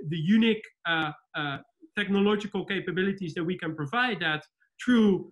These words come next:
you know, R and Python plugins, we can bring in those algorithms and now start using them in a supply chain context. Now, we talked about A I. So, you know, there are so many different use cases of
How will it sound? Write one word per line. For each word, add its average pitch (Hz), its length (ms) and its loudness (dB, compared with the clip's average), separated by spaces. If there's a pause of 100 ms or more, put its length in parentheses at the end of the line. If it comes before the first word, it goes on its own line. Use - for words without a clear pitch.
(120)
you 202 100 2
know, 160 340 0
R 208 280 2
and 165 260 -2
Python 202 420 0
plugins, 208 440 -2
we 185 100 -4
can 180 140 -4 (100)
bring 196 220 4
in 240 320 2 (140)
those 180 180 -2
algorithms 175 600 -2
and 180 80 -6
now 170 100 -6
start 208 340 -4
using 196 300 0
them 170 300 -2
in 180 80 -4
a 180 40 -4
supply - 380 -8
chain 147 240 -6
context. 196 540 -4 (420)
Now, 190 180 0
we 196 200 0
talked 240 240 -2
about 202 260 -2 (100)
A 190 140 0
I. 185 400 0 (180)
So, 185 420 -2
you 214 80 4
know, 160 300 -2 (260)
there 202 120 2
are 202 60 2
so 240 200 -2
many 269 240 4
different 220 340 -2
use 214 240 -2
cases 196 300 -4
of 185 160 -4